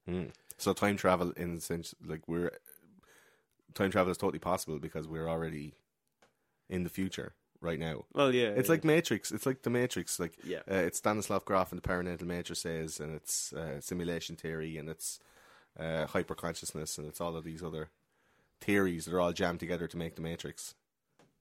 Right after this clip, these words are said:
Speaker 2: Yeah, yeah, yeah.
Speaker 1: So it's a bit like, you know, wishy-washy.
Speaker 2: Are you gonna do an episode on it?
Speaker 1: I, I hope so, yeah. F-, fing-, fingers crossed. But, um, I, I, I, I still think that, that, that V R thing is gonna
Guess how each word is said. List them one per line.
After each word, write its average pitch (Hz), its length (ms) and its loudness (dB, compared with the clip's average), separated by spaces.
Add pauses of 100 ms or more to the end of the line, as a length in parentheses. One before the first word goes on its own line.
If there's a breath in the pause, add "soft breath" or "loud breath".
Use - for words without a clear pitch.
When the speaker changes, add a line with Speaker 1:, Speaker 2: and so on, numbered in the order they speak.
(140)
Speaker 2:
Yeah, 139 240 8
yeah, 95 280 4
yeah. 95 60 -6
Speaker 1:
So 90 180 0
it's 82 100 -4
a 95 60 -8
bit 104 260 0
like, 82 140 -2 (160)
you 156 100 0
know, 110 140 2 (920)
wishy-washy. 92 760 2 (960 loud breath)
Speaker 2:
Are 110 60 0
you 110 80 2
gonna 110 180 4
do 101 120 0
an 101 80 0
episode - 340 0
on 110 140 0
it? 101 100 -8 (100)
Speaker 1:
I, 151 200 4
I - 20 6
hope 202 220 2
so, - 140 -2
yeah. 95 120 0
F-, - 220 -10
fing-, 123 160 -6
fingers 117 260 -8
crossed. 107 300 -4 (460 loud breath)
But, 107 180 8
um, 98 320 4 (720 soft breath)
I, 113 180 6
I, 117 120 2 (100)
I, 110 60 0 (240)
I 113 40 2
still 131 240 -2
think 127 240 0
that, 90 200 2
that, 82 160 -2
that 87 200 0
V 101 160 0
R 101 200 4
thing 92 440 -4 (1160)
is 90 100 0
gonna 90 460 2